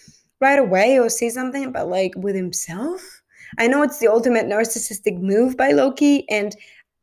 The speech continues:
I guess he's so, he has such baggage that only he can get himself. But it's just no, it's, it's a no for me, fam. And the people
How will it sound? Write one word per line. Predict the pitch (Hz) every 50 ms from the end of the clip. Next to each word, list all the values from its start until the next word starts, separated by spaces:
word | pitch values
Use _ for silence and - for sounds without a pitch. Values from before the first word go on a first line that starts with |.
| _ -
I | 196 202
guess | 190 208 214 226 220 -
he's | - 226 220 208 - -
so, | - - 196 190 196 202 208 202
he | 220 196 226
has | 208 214 220 220 -
such | - - 202 208 208 202 - -
baggage | - 190 185 190 196 196 226 233 240 233 - - -
that | 185 180 - - -
only | 196 208 208 208 202
he | 202 - 202 208 208
can | - 214 202 185
get | 190 185 185 160
himself. | 190 185 175 - - - 151 - 269 320 370 - - - _ - - - - _ _ _ _ _ _
But | - - -
it's | - 247 -
just | - 294 294 - -
no, | 202 185 180 185 185 190 190 190 190 202
it's, | - 226 - - - - _ - -
it's | 233 - 226
a | 226
no | 226 226 226 226
for | 226 - 233
me, | 226 233 240 226
fam. | 233 - 185 185 185 190 202 -
And | 208 208 202
the | 196
people | 190 202 233 226 214 262 262 262 277